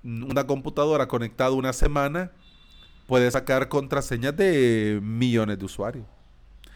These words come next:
si son cortas y fáciles de adivinar. Y vos vas a decir, bueno, yo no sé, Alex, es cierto que la gripe y la medicina, pero bueno, no se trata esto de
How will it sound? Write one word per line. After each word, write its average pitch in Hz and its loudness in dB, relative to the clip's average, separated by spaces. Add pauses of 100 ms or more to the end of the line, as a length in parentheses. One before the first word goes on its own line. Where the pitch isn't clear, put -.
(120)
si - 0
son 131 2 (600)
cortas 160 0 (220)
y 135 -8
fáciles 113 -4
de 98 -6
adivinar. 101 -10 (1300)
Y 151 0
vos 175 4
vas 151 2
a 143 4
decir, 127 4
bueno, 101 -4 (340)
yo 135 2
no 165 -2
sé, 127 -6 (380)
Alex, 143 4
es 135 -4
cierto 151 2
que 139 2
la 123 4
gripe 151 2
y - 0
la 135 2
medicina, 127 -4
pero 120 -2
bueno, 135 -2
no 117 -6
se 131 -10
trata 131 -4
esto 135 -4
de 120 -6